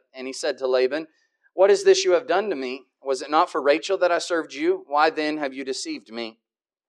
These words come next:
And Laban said, 'It must not be done to, and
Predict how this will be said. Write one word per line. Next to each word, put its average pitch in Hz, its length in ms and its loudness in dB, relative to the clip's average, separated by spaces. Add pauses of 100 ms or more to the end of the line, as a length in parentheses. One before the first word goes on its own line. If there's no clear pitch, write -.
(220)
And 131 160 -6
Laban 160 320 6
said, 139 360 0 (420)
'It 165 100 -12
must 196 240 2
not 190 160 2
be 165 80 -2
done 151 300 -2
to, 151 220 -8 (120)
and 139 240 -10